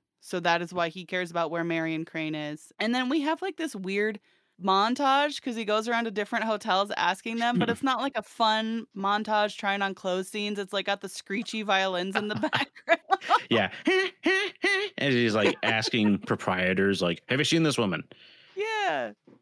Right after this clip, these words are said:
Speaker 1: <laughs> That just made me laugh. So then we see him pull up to the Bates Motel, and Norman's
Speaker 2: Mm-hmm.
Speaker 1: sitting outside chomping on some candies.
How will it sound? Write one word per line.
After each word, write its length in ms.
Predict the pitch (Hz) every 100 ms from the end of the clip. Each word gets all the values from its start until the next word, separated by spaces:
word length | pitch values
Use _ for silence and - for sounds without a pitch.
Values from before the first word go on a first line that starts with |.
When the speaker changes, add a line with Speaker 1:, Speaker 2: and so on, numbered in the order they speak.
| -
Speaker 1:
<laughs> 520 | 269 - - 330 - - _
That 160 | - 208
just 140 | 208 190
made 160 | 175
me 100 | 170
laugh. 400 | - 170 214 _ _ - _ _
So 120 | - 233
then 180 | 233 226
we 140 | 220
see 240 | - 220
him 240 | 220 202 196
pull 200 | 214 202
up 220 | 185 -
to 300 | - 185 170 160
the 80 |
Bates 280 | 165 269 -
Motel, 480 | 175 165 160 147 147
and 180 | - 175
Norman's 360 | 175 175 175
Speaker 2:
Mm-hmm. 0 |
Speaker 1:
sitting 260 | 185 180 175
outside 560 | 160 - 170 165 160 -
chomping 400 | 185 170 165 165
on 140 | 165
some 180 | - 170
candies. 720 | 175 165 151 151 151 -